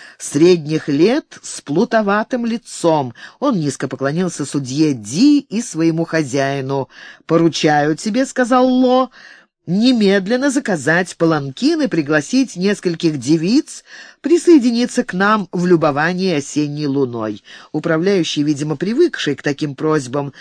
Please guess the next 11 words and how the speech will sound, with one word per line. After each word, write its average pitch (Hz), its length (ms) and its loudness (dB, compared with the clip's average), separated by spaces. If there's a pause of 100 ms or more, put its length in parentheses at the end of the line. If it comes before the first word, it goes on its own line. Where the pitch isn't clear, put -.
(140)
склонился 277 600 -2
еще 175 280 -2
ниже. 135 500 -4 (640)
«А 127 220 -2
теперь 131 640 -2
посвяти 127 840 -2
меня, — 220 520 -2 (240)
сказал 139 500 -2
судья 135 420 -2
Ло 170 320 2
судье 139 800 -2